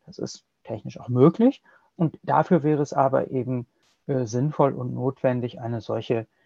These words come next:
integrierte Dateninfrastruktur koordiniert auf Bundesebene zum Beispiel aufzubauen.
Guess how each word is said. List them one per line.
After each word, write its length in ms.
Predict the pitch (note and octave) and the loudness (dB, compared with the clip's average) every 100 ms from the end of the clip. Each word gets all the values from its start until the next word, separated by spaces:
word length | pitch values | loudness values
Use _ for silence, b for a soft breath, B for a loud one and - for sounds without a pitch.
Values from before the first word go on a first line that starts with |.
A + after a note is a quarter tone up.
| _ | _
integrierte 600 | - A#2+ B2+ - A#2+ A#2 B2 | -2 -2 -2 0 0 2 -2
Dateninfrastruktur 1400 | G2+ - - B2 - A2+ - - - G#2+ G#2+ G#2+ B2+ - | -2 -2 -6 -6 -10 -14 -16 -20 -10 -2 0 0 -2 -4
koordiniert 580 | - A#2+ G#2+ G#2 A2 - | 2 4 4 0 0 -2
auf 140 | A2 | -6
Bundesebene 640 | A2+ A2+ C3 A#2 G#2+ G#2+ - | -2 0 0 0 -2 -2 -4
zum 180 | - | -4
Beispiel 320 | - A2 - - | -4 -6 -8 -6
aufzubauen. 720 | - - - - - - | -6 -6 -8 -8 -8 -10